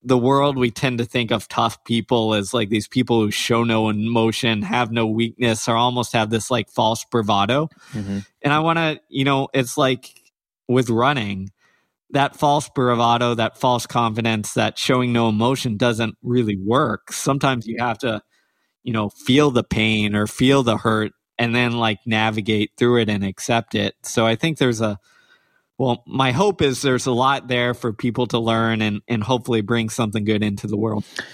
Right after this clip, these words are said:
Speaker 2: Last question. Talk to me a bit more about what you are continuing to work on with your co-author, Brad Stulberg. For those listening to this who don't know,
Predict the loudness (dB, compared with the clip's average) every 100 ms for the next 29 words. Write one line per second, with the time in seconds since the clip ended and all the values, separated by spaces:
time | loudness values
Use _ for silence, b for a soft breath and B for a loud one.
0 | B B _ _ -2 0 0 -4 -2 -2
1 | 0 -2 -2 -2 -6 B B B B -6
2 | -2 -2 0 0 2 2 -2 -2 2 2
3 | 0 _ -2 2 2 4 2 -2 0 2
4 | 2 -2 0 0 0 -2 -2 0 0 -2
5 | -4 -2 0 0 -2 -6 -2 0 2 0
6 | 0 2 2 2 0 2 0 0 -2 0
7 | 2 2 0 0 0 -2 0 2 2 0
8 | -2 -4 0 2 2 2 0 -2 2 4
9 | 4 2 -2 -2 -4 0 0 0 -2 2
10 | 2 0 -2 0 2 2 0